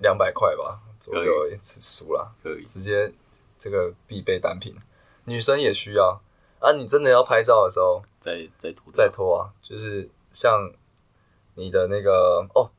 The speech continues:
Speaker 1: 这个要提醒一下，大家如果去菲律宾潜水，你的手脚尽量都是可以有长袖的，就是不管是水母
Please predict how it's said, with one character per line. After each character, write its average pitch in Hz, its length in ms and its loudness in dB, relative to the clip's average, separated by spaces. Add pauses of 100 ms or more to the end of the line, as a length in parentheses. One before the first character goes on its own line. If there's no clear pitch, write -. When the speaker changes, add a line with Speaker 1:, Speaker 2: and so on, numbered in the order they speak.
(160)
Speaker 1:
这 160 140 -2
个 127 260 4 (1040)
要 127 160 4
提 117 140 -12
醒 101 180 -14
一 85 60 -18
下， 92 280 -2
大 107 120 2
家 107 180 4
如 104 120 -8
果 82 120 -8
去 90 380 -10 (540)
菲 101 140 0
律 101 40 2
宾 101 160 -8
潜 90 180 -10
水， 90 260 -6 (280)
你 92 140 -12
的 85 340 0 (640)
手 80 500 2
脚 76 400 0
尽 101 200 -14
量 95 140 0
都 90 100 -2
是 92 100 -10 (260)
可 101 140 -8
以 90 40 -6
有 80 100 -2
长 - 260 -8
袖 - 240 -4
的， - 80 -20 (960)
就 92 120 -14
是 90 420 -12
不 107 80 -12
管 92 180 -2
是 92 240 -14
水 90 200 -4
母 92 280 -10